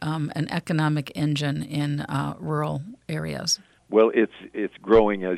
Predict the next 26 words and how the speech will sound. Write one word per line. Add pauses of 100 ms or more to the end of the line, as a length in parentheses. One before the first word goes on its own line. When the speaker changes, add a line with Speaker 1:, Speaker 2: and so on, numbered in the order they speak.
Speaker 2:
you
know.
I
mean,
if
you,
if
you,
um,
go
to
almost
any
restaurant
or
grocery
store
in
the
Twin (120)
Cities, (120)
uh, (140)
they,
they
emphasize (280)
local